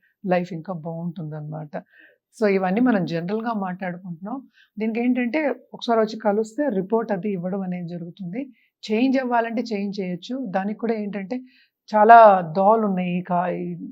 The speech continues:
ఈ కాలంలో, ఇదివరకులా కాదు కదా. So there are lots of ways చేంజ్ చేయడానికి.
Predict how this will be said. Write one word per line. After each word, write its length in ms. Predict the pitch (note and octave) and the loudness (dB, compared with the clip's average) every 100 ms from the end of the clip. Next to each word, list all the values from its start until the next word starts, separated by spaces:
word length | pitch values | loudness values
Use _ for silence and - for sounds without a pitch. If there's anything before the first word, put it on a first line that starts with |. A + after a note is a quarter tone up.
| - | -12
ఈ 100 | G3 | -10
కాలంలో, 340 | F3+ F3+ F3 F3 | -2 -2 0 -4
ఇదివరకులా 440 | F3 G3+ G3+ G#3 | -4 -4 -2 -4
కాదు 340 | G3+ F3+ F#3 F3 | -2 -6 -6 -6
కదా. 300 | E3+ E3 E3 _ _ - - | -8 -8 -14 _ _ -20 -20
So 380 | _ - A3 G3 | _ -6 -4 -2
there 220 | F#3+ F#3 | -2 -2
are 120 | F#3+ | 0
lots 300 | G3+ G3+ A#3+ | -2 -2 -4
of 100 | G3 | -2
ways 260 | F#3 F#3 F#3 - _ _ _ - F3+ G#3+ | -2 -2 -4 -10 _ _ _ -16 -12 -6
చేంజ్ 260 | G3 F3+ F#3+ | -4 -4 -6
చేయడానికి. 540 | E3+ D#3+ D#3+ F#3+ - | -6 -8 -10 -14 -16